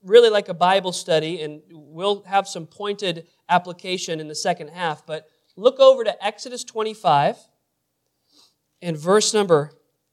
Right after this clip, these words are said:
eight. This is God explaining them how to worship. Verse eight, it says, "And let them make me a" what? What is a sanctuary?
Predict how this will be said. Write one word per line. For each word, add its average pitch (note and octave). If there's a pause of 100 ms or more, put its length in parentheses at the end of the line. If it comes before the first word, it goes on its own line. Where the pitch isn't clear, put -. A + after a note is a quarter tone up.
(120)
eight. - (2000)
This A#3+
is G#3+
God G#3+
explaining G3+
them E3
how E3+
to D#3
worship. D3 (1400)
Verse A#3
eight, G#3+ (220)
it E3+
says, F3+ (840)
"And F3
let C4
them D#4
make A#3
me B3 (440)
a" D#3+
what? D#3 (1700)
What G#3+
is A3+
a G3
sanctuary? B2